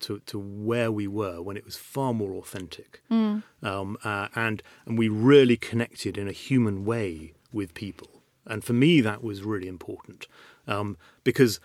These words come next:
Speaker 1: that's where loyalty comes by. And that's where
Speaker 2: Mm.
Speaker 1: people then, you know, actually take pride in who we are and what we're
Speaker 2: Mm.
Speaker 1: trying to achieve. And I'm a great believer, and we as a company are a great believer, it's all about putting something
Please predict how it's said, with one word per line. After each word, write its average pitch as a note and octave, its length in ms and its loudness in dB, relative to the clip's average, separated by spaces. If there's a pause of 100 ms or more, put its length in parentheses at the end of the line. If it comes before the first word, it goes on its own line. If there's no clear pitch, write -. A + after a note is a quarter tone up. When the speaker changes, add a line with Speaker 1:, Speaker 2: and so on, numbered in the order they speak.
(120)
Speaker 1:
that's - 260 -2
where A#2 160 2
loyalty G#2 560 -4
comes F2+ 340 -18
by. - 280 -20
And F#2+ 100 -10
that's D#3 180 -4
where G#3+ 220 6
Speaker 2:
Mm. G#2 60 -2
Speaker 1:
people A2+ 340 -2
then, A2 280 0 (440)
you - 80 -8
know, G2 220 -6
actually G#2+ 500 -4 (600)
take A#2 220 -2
pride C3+ 520 4
in F#2 140 -4
who A2+ 220 2
we G2+ 200 0
are F2+ 200 -8
and F#2 140 -10
what A#2+ 180 -2
we're A2 100 0
Speaker 2:
Mm. G#2+ 100 4
Speaker 1:
trying G2+ 180 -2
to G2 120 -8
achieve. F#2+ 280 -8
And G#2+ 100 -2
I'm C3 120 4
a C3+ 40 4
great F3 240 6
believer, A2+ 520 2 (200)
and G#2 160 0
we D#3 120 10
as A#2 100 6
a F#2 60 -4
company F#2+ 320 -8
are - 20 -8
a F#2 60 -10
great A2 180 -4
believer, G#2 280 -4
it's G#2 180 -6
all C3+ 100 4
about A#2 220 -2
putting A#2 240 -6
something G#2 320 -10